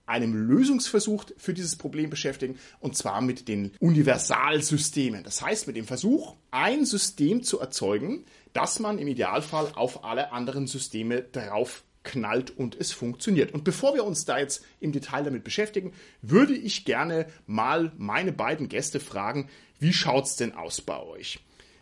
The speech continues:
Was seid ihr denn für Regelmenschen? Was sollen denn Rollenspielregeln ganz grundsätzlich gesprochen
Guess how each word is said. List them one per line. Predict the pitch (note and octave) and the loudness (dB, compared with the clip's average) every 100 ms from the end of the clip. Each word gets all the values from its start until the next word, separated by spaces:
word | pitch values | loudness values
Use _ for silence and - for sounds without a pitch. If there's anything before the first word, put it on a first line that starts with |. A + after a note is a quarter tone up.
| - | -4
Was | F3+ G3 | 0 2
seid | A#3 A#3+ | 0 0
ihr | G3+ | 0
denn | G3 | 0
für | - E3+ E3+ E3 - | 4 6 6 4 2
Regelmenschen? | C3+ D3+ E3+ C#3+ G#2 G2+ E2 - A2 | 4 4 8 6 6 0 -4 -6 -2
Was | D3+ - | 0 0
sollen | A3+ C#4+ | 0 0
denn | B3 F3+ | 0 2
Rollenspielregeln | C#3+ A#3+ B3 - G3 C#3+ D3+ G3+ F#3 F3+ F3+ - | 2 2 0 -2 -2 0 0 2 0 -2 -6 -2
ganz | D3+ F3 - | 0 0 -2
grundsätzlich | F#3+ C4 C4 G#3+ - - | 2 4 4 0 -2 -6
gesprochen | E3 - C3 D3 D3+ | -6 -4 -4 -2 -4